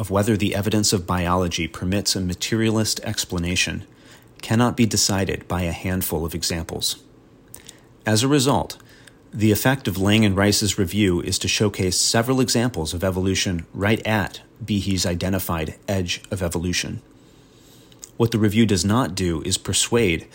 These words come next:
that neo-Darwinian evolution is capable of creative work and the generation of original genetic information. Likewise, while Lang and Rice persuade that not all mutation is degradative,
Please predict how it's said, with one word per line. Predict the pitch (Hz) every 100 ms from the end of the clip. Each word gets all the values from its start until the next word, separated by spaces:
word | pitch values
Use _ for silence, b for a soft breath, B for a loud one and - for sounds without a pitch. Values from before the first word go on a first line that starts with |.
| B B B
that | 90 104
neo-Darwinian | 110 110 104 98 90 92 92 90
evolution | 85 82 95 - 78
is | 78 -
capable | - 110 92 78 80
of | -
creative | - 95 92 107 104 90
work | 95 92 - - - -
and | 104
the | 92
generation | 90 98 110 101 98 - 82 - B B B
of | 101 101
original | 87 101 95 85 - - - -
genetic | 90 85 82 87
information. | 85 82 78 85 - - - - _ - _ - - - _ - - - - - - 98
Likewise, | 110 139 87 82 85 - B B B B - 110
while | 101 98
Lang | 92 101 113 127
and | - 101 87
Rice | 104 85 - -
persuade | - - 101 - 139 104 85
that | 95 95
not | - 98 -
all | 110 131 139
mutation | 98 85 82 82 85 80
is | 82 - - - 101 120
degradative, | 101 90 92 92 98 90 - -